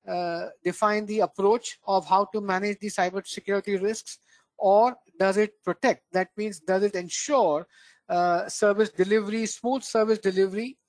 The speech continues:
How does it do that? Or does it help to detect a cybersecurity incident and respond to it? And then once you have responded,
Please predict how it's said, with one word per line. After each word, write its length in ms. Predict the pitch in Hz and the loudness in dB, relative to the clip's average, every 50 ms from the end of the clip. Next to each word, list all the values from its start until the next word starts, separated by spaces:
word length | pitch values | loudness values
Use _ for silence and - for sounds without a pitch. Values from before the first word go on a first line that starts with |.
| _ _ _ _ _ | _ _ _ _ _
How 220 | - 202 214 233 | 2 2 4 4
does 180 | 226 226 214 208 | 4 2 2 0
it 140 | 214 202 _ | -4 -6 _
do 140 | 202 196 180 | -4 -4 -2
that? 220 | 165 147 117 117 - _ _ _ _ _ _ _ - | -2 -4 -4 -6 -10 _ _ _ _ _ _ _ -2
Or 280 | - 202 214 233 254 | 2 4 4 4 4
does 240 | 240 202 202 196 196 | 2 2 0 0 0
it 140 | 208 202 - | 0 -4 -4
help 320 | - 196 196 220 214 - | -2 -2 -2 -2 -2 -6
to 120 | - 233 214 | -8 -10 -8
detect 440 | 143 147 160 - - 277 247 - - _ _ _ | -8 -10 -6 -2 0 0 0 -2 -6 _ _ _
a 60 | 180 | -6
cybersecurity 880 | 175 - - 185 190 185 202 190 - 214 202 - 202 202 196 190 214 202 | -4 -2 -2 -2 0 -2 -4 -6 -6 -8 -6 -2 -2 -2 -2 -2 -4 -6
incident 420 | 190 185 - 202 190 214 226 240 - _ _ | -6 -8 -10 -8 -8 -8 -8 -8 -12 _ _
and 180 | 185 180 170 156 | -6 -4 -4 -4
respond 500 | 160 156 - - - 185 196 208 202 - | -6 -8 -4 2 4 4 4 2 0 -4
to 100 | 220 220 | -2 -2
it? 180 | 226 233 220 _ _ - - _ _ _ | -2 -4 -6 _ _ -20 -20 _ _ _
And 220 | - 196 202 208 | -6 -6 -4 0
then 320 | 202 302 277 214 208 233 - | 0 0 0 0 -4 -8 -12
once 400 | - 165 170 180 196 208 202 - | -6 0 0 2 2 0 -4 -4
you 80 | 240 233 | -4 -2
have 220 | 208 220 214 208 185 | 0 0 0 0 0
responded, 640 | 180 175 - - - 262 269 254 220 160 156 170 | -2 -4 -4 0 0 0 0 0 -2 -4 -4 -4